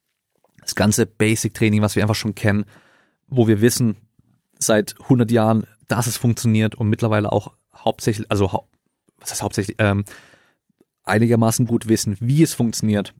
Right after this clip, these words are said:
Alles, was davon ablenkt, ist für mich ein Scam.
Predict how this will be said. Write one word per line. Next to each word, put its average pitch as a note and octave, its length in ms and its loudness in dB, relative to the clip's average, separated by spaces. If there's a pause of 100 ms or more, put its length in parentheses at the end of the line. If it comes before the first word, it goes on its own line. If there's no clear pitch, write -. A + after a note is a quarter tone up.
(1500)
Alles, C#3 240 2
was C#3 80 0
davon B2+ 220 0
ablenkt, - 520 -4 (360)
ist - 160 -6
für A2+ 100 0
mich G#2+ 140 0
ein F#2+ 60 -6
Scam. F#2+ 420 -4